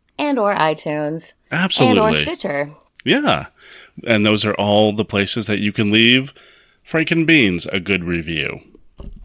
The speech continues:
Speaker 1: Yay.
Speaker 2: We
Speaker 1: It
Speaker 2: need
Speaker 1: really helps
Speaker 2: 'em.
Speaker 1: us out more than
Speaker 2: It
Speaker 1: you know.
Speaker 2: does, yeah. Um, for some reason, it, like, raises us up in the charts and all that other good stuff.
Speaker 1: Mm-hmm.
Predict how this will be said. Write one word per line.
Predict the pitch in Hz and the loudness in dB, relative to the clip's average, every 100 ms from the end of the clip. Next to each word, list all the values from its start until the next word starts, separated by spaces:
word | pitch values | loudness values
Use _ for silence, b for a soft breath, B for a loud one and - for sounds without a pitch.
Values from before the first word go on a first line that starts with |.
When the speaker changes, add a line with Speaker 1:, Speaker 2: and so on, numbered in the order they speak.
| - | -12
Speaker 1:
Yay. | 262 320 320 302 285 247 208 175 170 - | -6 -6 -4 -4 -4 -2 -2 -4 -6 -2
Speaker 2:
We | 170 | 2
Speaker 1:
It | 202 | 4
Speaker 2:
need | 202 | 4
Speaker 1:
really | 185 | 4
helps | 117 92 82 | 4 2 0
Speaker 2:
'em. | 85 | -4
Speaker 1:
us | 143 | -6
out | 147 135 135 131 | -6 -4 -4 -4
more | 151 151 | -6 -2
than | 160 | -2
Speaker 2:
It | |
Speaker 1:
you | 143 | 0
know. | 165 170 160 98 - | -2 -2 -4 -6 -6
Speaker 2:
does, | - - | -6 -4
yeah. | 160 180 95 73 - _ _ _ - _ - | -4 -2 -4 -6 -12 _ _ _ -20 _ -8
Um, | 120 113 107 101 98 | -2 -2 0 -2 -4
for | - 117 | -6 -4
some | - 160 | -2 0
reason, | 139 127 113 | 0 0 0
it, | 101 | 0
like, | 90 90 - - - _ _ - - | -2 -4 -4 -14 -20 _ _ -14 -4
raises | 90 78 87 - | -4 -2 -6 -6
us | 73 | -6
up | 92 87 | -6 -6
in | 85 | -6
the | 76 | -8
charts | - 160 156 147 139 - | -4 -2 0 -2 -6 -6
and | 87 | -4
all | 78 | -4
that | 76 90 | -4 -2
other | 131 117 | -2 -2
good | 131 117 | -2 -2
stuff. | - - 120 120 117 - _ - | -2 -2 0 -2 -4 -12 _ -10
Speaker 1:
Mm-hmm. | 208 180 175 156 156 196 | -8 -8 -8 -10 -10 -12